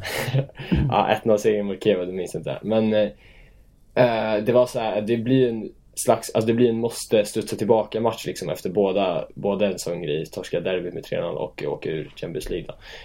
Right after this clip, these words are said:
Eh, så att, eh, men det, man känner ju, liksom, att, för jag, jag vet inte om jag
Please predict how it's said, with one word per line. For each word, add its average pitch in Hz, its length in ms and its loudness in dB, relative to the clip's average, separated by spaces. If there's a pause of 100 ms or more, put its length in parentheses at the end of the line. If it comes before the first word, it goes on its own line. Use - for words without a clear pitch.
(220)
Eh, 98 540 2
så - 160 0
att, - 260 -6
eh, 95 360 -2 (240)
men 113 180 0
det, 110 80 4
man 120 180 4
känner 127 360 2
ju, 107 60 -2
liksom, 104 260 -4
att, 98 160 -4 (200)
för 123 80 4
jag, 127 220 6
jag 117 80 -4
vet 123 80 0
inte 127 100 0
om 110 60 -2
jag 104 100 -2